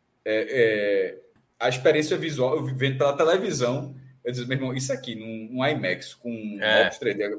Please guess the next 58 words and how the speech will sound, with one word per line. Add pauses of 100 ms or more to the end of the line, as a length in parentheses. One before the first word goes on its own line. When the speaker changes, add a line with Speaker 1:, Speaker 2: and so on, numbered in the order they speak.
Speaker 1:
deve
ser
um
negócio
assim
absurdo."
É,
é
Speaker 2:
É
Speaker 1:
muito,
Speaker 2:
abs-,
e
Speaker 1:
muito, (120)
Speaker 2:
é
Speaker 1:
muito,
Speaker 2:
absurdo.
Speaker 1:
muito
bem
Speaker 2:
E
Speaker 1:
feito,
Speaker 2:
é
Speaker 1:
muito
bem
Speaker 2:
absurdo,
Speaker 1:
feito.
Speaker 2:
é
absurdo, (140)
é
absurdo. (200)
Speaker 1:
A
experiência
Speaker 2:
Foi
Speaker 1:
visual
Speaker 2:
por (100)
Speaker 1:
é
fascinante. (140)
A
Speaker 2:
foi
Speaker 1:
historinha
é
Speaker 2:
por
i-,
Speaker 1:
bobinha
e
tal,
mas
é
Speaker 2:
foi,
Speaker 1:
bonito.
Speaker 2:
foi
por
isso
que
foi
seis. (380)
Porque, (100)
cara, (380)
eles